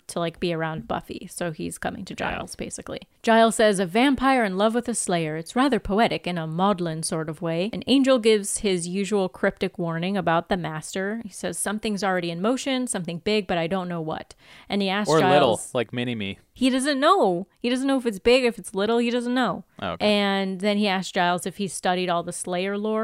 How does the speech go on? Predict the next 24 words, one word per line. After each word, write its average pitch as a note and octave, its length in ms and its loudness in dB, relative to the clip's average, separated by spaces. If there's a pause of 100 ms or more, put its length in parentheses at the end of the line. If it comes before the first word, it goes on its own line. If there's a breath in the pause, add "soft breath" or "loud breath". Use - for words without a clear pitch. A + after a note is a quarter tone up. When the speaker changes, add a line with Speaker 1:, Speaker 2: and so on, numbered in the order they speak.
(100)
Speaker 1:
I A3 120 2
kinda F4+ 280 0
love F3 300 0
this B3 240 0
part. D#4 480 0
They're, A#3 140 2
like, A3+ 180 2
a G#3+ 60 0
little G#3 280 2
bit A3+ 180 2
nerding A3+ 360 0
out A#3 220 -2
together. C4+ 500 -2 (420 soft breath)
And G#3 140 -2
Speaker 2:
Yeah. G#3+ 180 2
Speaker 1:
he's G3 80 -2
like, F#3+ 460 -2
"Hey, D4+ 260 -2
man, A3+ 360 -2
have A#3 180 -4
you A3+ 80 -4
read A3+ 240 -4
this G#3 240 -4
book?" A#3 260 -2